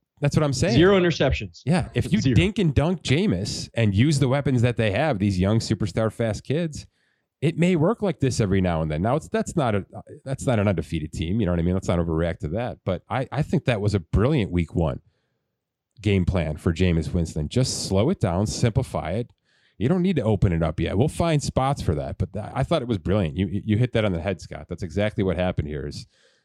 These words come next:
Speaker 1: just a, a smarter version of a game plan for a guy who is freakishly talented physically.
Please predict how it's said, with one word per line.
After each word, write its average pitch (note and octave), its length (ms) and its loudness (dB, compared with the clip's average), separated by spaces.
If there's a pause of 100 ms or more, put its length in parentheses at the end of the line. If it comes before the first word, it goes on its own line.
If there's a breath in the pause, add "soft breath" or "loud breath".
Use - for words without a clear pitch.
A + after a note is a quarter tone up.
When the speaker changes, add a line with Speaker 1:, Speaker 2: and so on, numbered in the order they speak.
(140)
Speaker 1:
just F#2+ 220 -6
a, D#2 220 0 (260)
a - 80 -6
smarter A#2 600 0
version A2 360 2
of G#2 80 2
a G2+ 60 2
game F#2+ 300 2
plan E2+ 260 0
for F#2 260 0
a G2 80 2
guy F#2 280 2
who F2 160 4
is E2+ 300 0
freakishly B2+ 520 0
talented A#2 480 0
physically. F#2+ 540 0